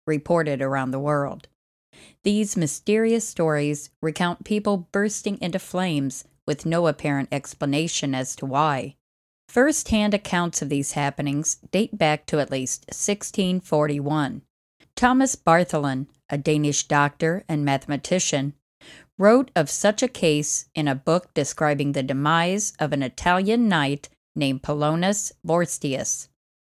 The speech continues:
The young knight, in the company of his parents in Milan, burped fire and died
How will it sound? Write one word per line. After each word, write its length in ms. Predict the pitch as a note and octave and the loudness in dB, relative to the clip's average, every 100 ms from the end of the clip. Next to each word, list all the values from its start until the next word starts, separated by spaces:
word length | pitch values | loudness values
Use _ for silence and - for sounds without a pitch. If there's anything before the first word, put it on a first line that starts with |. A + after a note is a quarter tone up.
| _ _ _ _ _ - | _ _ _ _ _ -2
The 80 | F#3+ | 2
young 320 | A#3+ D4+ B3+ | 4 6 6
knight, 400 | E3+ D3+ D#3+ - _ | 6 4 0 -6 _
in 120 | D#3 | -4
the 80 | C#3+ | -2
company 440 | - D#3+ D#3+ D#3+ | -2 -2 0 0
of 140 | D#3+ C#3 | 0 -2
his 160 | - | -4
parents 560 | - - F#3+ E3 D3 - | -6 -2 0 0 0 -2
in 180 | D3 C#3+ | -2 0
Milan, 600 | C3+ C#3 E3+ D3 C3+ C#3+ _ _ - - _ _ | 0 2 2 2 -2 -6 _ _ -20 -20 _ _
burped 280 | F3+ A#3 - | 4 4 2
fire 600 | - - F#3 F#3 F#3+ G3 | -4 2 4 4 4 2
and 260 | E3 D3 C3+ | 0 -2 2
died 540 | E3 F3+ C#3+ A#2+ - | 4 4 2 0 -6